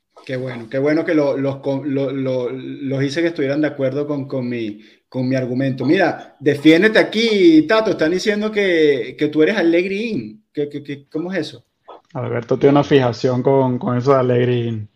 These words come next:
Speaker 2: porque lo, así son los Allegri out, están, están
Speaker 1: Están obsesionados,
Speaker 2: con los cables
Speaker 1: están
Speaker 2: cruzados,
Speaker 1: obsesionados.
Speaker 2: están obsesionados.
Speaker 1: Sí. Dice, ¿Tato vio el partido? O como Enzo que no lo vio.
Speaker 2: Yo lo
Speaker 1: Bueno,
Speaker 2: vi.
Speaker 1: están aquí.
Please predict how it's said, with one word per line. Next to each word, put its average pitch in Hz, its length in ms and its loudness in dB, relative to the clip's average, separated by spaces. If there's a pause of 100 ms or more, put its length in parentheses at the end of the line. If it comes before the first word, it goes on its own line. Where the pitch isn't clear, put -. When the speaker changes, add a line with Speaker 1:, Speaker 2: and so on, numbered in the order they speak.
Speaker 2:
porque 120 240 -4
lo, - 260 -4
así 143 240 -4
son 156 180 2
los 170 120 8
Allegri 143 360 6
out, 151 240 4
están, 143 540 -2
están 147 640 -2
Speaker 1:
Están 120 400 -6
obsesionados, 151 500 2
Speaker 2:
con 131 60 2
los 127 80 -2
cables 151 220 6
Speaker 1:
están 156 80 -2
Speaker 2:
cruzados, 131 400 0
Speaker 1:
obsesionados. - 320 -12
Speaker 2:
están 127 200 -6
obsesionados. 143 640 -4
Speaker 1:
Sí. - 180 -16 (1200)
Dice, 139 300 -2 (320)
¿Tato 156 280 2
vio 190 120 6
el 185 100 2
partido? 170 760 2
O 139 160 -4
como 147 320 0
Enzo 151 260 0
que 160 100 0
no 139 120 -4
lo 143 140 0
vio. 123 160 -2
Speaker 2:
Yo 127 100 -4
lo 135 140 2
Speaker 1:
Bueno, 156 140 6
Speaker 2:
vi. 170 100 6
Speaker 1:
están 127 120 -4
aquí. 123 540 -6